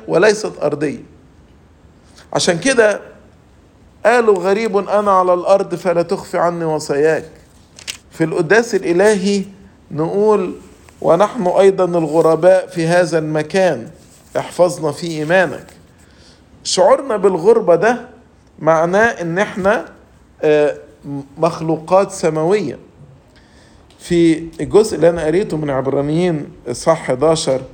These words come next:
عدد، آه، تلاتة وعشرين، يقول: "الذين بالإيمان"،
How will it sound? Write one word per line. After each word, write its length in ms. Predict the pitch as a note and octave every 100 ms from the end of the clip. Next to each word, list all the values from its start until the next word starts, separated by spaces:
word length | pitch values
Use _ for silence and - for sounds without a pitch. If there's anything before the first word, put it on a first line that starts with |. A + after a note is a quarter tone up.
| - - -
عدد، 500 | - C#3 E3+ C#3 B2 - - -
آه، 420 | - B2 A#2+ A2+ - - _ _ - - - - _ _ _ _ _ - _ _ _ - -
تلاتة 360 | C3 D#3+ D#3+
وعشرين، 640 | B2+ A#2+ - D3 F#3 F3 - - - - - - - - - - _ - - _ - _ - - - - - - -
يقول: 380 | D#3 F3+ F#3
"الذين 560 | E3 D3+ D3+ - G3 F3+
بالإيمان"، 720 | D#3+ D#3 C#3+ D#3 D#3+ F#3 F#3